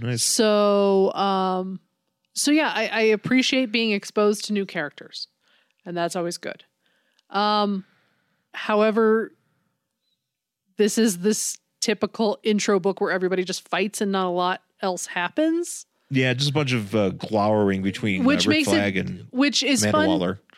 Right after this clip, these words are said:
Speaker 2: which could be fun to read, but it makes it hard for us to talk about 'cause it's like, "Well, here's six more panels of just fighting."
Speaker 1: Yeah.
Speaker 2: <laughs> Um, so, I mean, I don't know if I would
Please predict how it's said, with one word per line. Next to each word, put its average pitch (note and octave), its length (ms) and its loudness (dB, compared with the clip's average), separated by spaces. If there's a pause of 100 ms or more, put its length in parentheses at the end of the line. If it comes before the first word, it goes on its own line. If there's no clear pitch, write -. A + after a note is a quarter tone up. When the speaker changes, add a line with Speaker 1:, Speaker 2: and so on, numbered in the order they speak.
(120)
Speaker 2:
which C4 260 0
could D4+ 120 -2
be C#4 100 2
fun C4+ 220 2
to B3 100 4
read, A#3+ 260 4
but A3 120 2
it G#3+ 80 0
makes G#3+ 200 -2
it A#3+ 80 0
hard G3+ 180 0
for G3+ 120 -2
us G3 120 -4
to - 60 -8
talk F#3+ 220 -2
about F#3 180 0
'cause G3+ 160 -4
it's F3+ 80 -8
like, G3 160 0
"Well, C#4+ 160 4
here's C4+ 240 2
six - 240 -4
more C4+ 140 2
panels B3 420 0
of F#3+ 80 -2
just F#3 240 -6
fighting." G3+ 460 0 (260)
Speaker 1:
Yeah. - 240 0
Speaker 2:
<laughs> E4+ 500 -8
Um, C#4 760 0 (400)
so, G4+ 240 0
I G4+ 60 0
mean, F4+ 260 0 (260)
I D#4 200 0
don't D#4 280 2
know A#3 200 4
if G#3+ 120 -2
I G#3+ 140 2
would F3+ 420 0